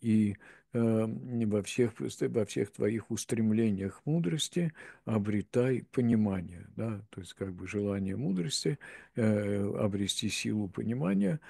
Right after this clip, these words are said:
вот оно как раз должно сочетаться с желанием понимания, да. «Пуще всего хранимого храни сердце твоё, ибо из него исходит жизнь».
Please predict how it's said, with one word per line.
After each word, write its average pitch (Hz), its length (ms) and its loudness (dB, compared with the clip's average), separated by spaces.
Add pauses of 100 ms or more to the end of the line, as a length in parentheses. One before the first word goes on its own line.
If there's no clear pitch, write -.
(200)
вот 156 280 0
оно 127 260 0
как 113 180 -4
раз 117 220 -2
должно 110 460 -2 (200)
сочетаться 107 840 -2
с 104 40 -2
желанием 95 680 -2 (100)
понимания, 101 640 2 (460)
да. 110 220 -2 (340)
«Пуще 160 340 6
всего 139 340 2
хранимого 127 560 2
храни 107 340 0
сердце 160 400 0
твоё, 151 400 0
ибо 110 400 0
из 101 100 -2
него 117 400 0
исходит 101 680 -2
жизнь». 151 540 0